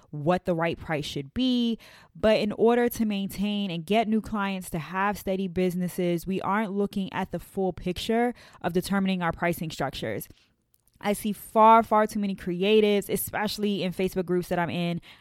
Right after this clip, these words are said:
I can't stand it, y'all. I be in these Facebook groups, and it is so <laughs> annoying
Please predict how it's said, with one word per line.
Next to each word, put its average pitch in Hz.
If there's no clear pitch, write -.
I -
can't 190
stand 175
it, 165
y'all. 156
I 160
be 180
in 185
these 190
Facebook 175
groups, 165
and 160
it 165
is 170
so 202
<laughs> -
annoying 185